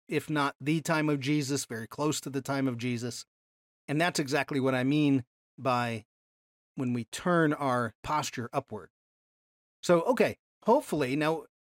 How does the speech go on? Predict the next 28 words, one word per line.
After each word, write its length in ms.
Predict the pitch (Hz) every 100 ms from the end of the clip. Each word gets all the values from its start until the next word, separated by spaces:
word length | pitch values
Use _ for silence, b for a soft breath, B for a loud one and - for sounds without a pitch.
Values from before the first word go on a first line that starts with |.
| _ _
well, 140 | - 151
hold 140 | 160
on. 140 | 127 127
Let's, 160 | 160
okay, 240 | - 147 117
let's 240 | 131 160
do 180 | - 196
a 60 |
review. 460 | 175 170 143 135 101 - _ _
So 300 | - 196 123
what 220 | - 147 190
did 140 | 214
we 120 | 202
start 340 | - 202 185 120
with? 120 | 120
Well, 140 | 170 160
the 100 | 160
Nes, 540 | 180 175 120 - - _ _ -
it's 160 | -
a 60 | 190
conspicuous 1040 | - 180 170 - - 233 - 214 196 - - -
standard, 800 | - - 196 190 185 139 113 -
a 60 |
flag, 640 | - - 185 180 147 123 123
an 220 | 147 156
ensign, 580 | 180 208 - 143 120 117 _ _
a 60 | -
pole. 640 | - - 214 180 127 101